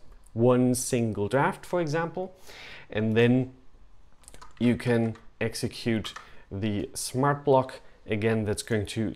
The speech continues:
download a Word document, and it will have only the nested block. So you don't have to always export the whole page,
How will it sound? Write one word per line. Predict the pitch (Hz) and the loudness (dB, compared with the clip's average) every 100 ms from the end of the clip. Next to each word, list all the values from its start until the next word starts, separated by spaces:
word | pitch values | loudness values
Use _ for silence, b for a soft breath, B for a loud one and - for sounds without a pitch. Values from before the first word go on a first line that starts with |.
| 82 | -6
download | 110 104 101 101 101 95 - b b - | -4 -2 -2 0 0 -2 -10 b b -6
a | 101 98 98 - b b b - - | -2 -2 -4 -8 b b b -16 0
Word | 107 104 | 2 2
document, | 107 - 113 107 107 - B B | 0 -4 -4 -2 -2 -6 B B
and | 117 120 127 - | 2 4 4 4
it | 117 104 | 4 2
will | 117 117 | 2 2
have | 113 - 107 104 90 - | 0 -2 -2 -2 -4 -2
only | 117 147 143 135 131 120 - | 2 6 6 6 4 2 -2
the | 107 110 | 0 2
nested | 110 107 - - 95 | 2 0 0 -4 -6
block. | - - | -8 -10
So | - | -4
you | 107 | -2
don't | 101 127 117 | 2 2 2
have | 117 110 | -2 -4
to | - | -6
always | - 113 113 113 101 - B B | -4 0 2 2 0 -6 B B
export | 107 - 107 92 | -6 -4 -4 -4
the | - | -8
whole | - 196 190 | 2 6 6
page, | 190 165 143 127 | 2 0 0 0